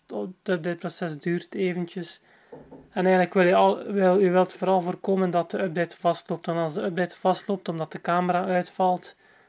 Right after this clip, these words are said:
door een, eh, batterij bijvoorbeeld die leeg raakt, dan bestaat de kans dat er, ehm,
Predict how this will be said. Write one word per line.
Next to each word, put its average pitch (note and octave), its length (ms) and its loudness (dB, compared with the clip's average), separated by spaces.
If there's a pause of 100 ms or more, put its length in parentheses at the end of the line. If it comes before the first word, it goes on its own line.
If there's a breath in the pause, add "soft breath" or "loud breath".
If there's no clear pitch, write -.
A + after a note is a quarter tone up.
(180 soft breath)
door E3+ 260 -2
een, D#3+ 240 -6
eh, D#3 200 -4
batterij E3+ 520 -4
bijvoorbeeld F3 560 -4
die F3 100 -6
leeg F3 300 -4
raakt, F3 440 -6 (720 soft breath)
dan F3+ 180 4
bestaat F#3 320 2
de F3+ 100 -2
kans F3+ 320 0
dat E3+ 220 -2
er, D#3+ 220 -4
ehm, D#3 340 -4